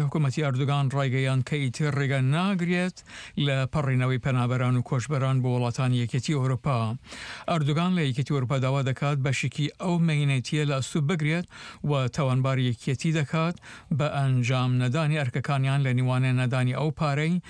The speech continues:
bi pê rekewtinê salê du hazar û şanze bi Tirkiye balênî dirawa. Bo ragirtinî koçî penaberan ber Yekîtî Ewropa.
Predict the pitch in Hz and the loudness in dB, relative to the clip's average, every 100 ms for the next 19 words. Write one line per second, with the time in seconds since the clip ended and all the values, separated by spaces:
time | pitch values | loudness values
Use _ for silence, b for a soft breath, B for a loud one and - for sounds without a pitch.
0 | B B B 143 143 - 185 170 170 135 | B B B 0 -2 -2 0 0 0 0
1 | 123 135 - 143 120 147 135 127 120 123 | -2 -2 0 -2 0 0 0 0 0 0
2 | 113 - 139 127 123 151 170 - B B | -2 -2 0 0 2 0 0 -4 B B
3 | B 139 127 147 123 185 143 117 117 113 | B 0 0 -2 -2 0 2 2 2 2
4 | 110 107 107 104 104 104 - B B B | 0 0 0 0 0 -4 -8 B B B
5 | 139 127 120 117 117 113 151 127 202 180 | -2 0 2 0 0 0 0 0 0 0
6 | 160 160 151 143 143 170 180 151 131 123 | 0 0 0 2 2 2 2 2 2 0
7 | 131 117 160 135 127 117 151 117 107 | -2 -2 -2 0 0 0 0 0 -2